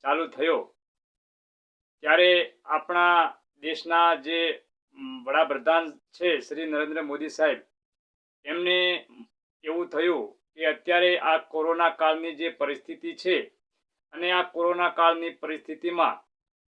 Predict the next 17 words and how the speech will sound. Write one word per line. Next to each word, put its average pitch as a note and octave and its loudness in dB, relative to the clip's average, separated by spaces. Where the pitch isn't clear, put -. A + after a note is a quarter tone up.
મારા D#3+ 4
દેશના E3 -2
જે D#3 -4
લોકો D3+ -4
છે F3 0
એમનો E3+ -4
ધંધો B2+ -2
રોજગાર D3+ 2
જે D#3 -6
ઠપ D#3+ -6
થઈ D#3+ -4
ગયો E3+ -2
છે F3 -2
અને E3+ -4
અત્યારે F3 0
એમને E3+ -4
અનાજ F3+ 2